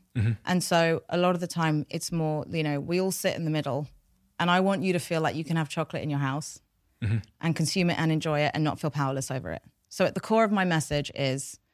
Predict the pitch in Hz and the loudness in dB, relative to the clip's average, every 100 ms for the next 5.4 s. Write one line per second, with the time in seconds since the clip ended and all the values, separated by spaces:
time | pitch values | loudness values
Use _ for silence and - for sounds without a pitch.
0 | _ _ _ _ 175 196 185 175 180 160 | _ _ _ _ 0 2 2 0 2 2
1 | 143 151 156 160 151 147 139 135 147 123 | 0 -2 -2 -2 0 0 2 0 0 0
2 | 131 - - 151 165 208 208 190 185 180 | -4 -8 -6 0 2 4 4 2 2 2
3 | 180 165 170 160 156 160 151 151 147 139 | 2 2 2 2 2 0 -2 -2 -2 -2
4 | 135 139 139 143 139 151 156 160 156 151 | -2 -4 -2 -4 -4 -4 -2 -2 -2 -4
5 | 127 - 143 | -4 -4 -4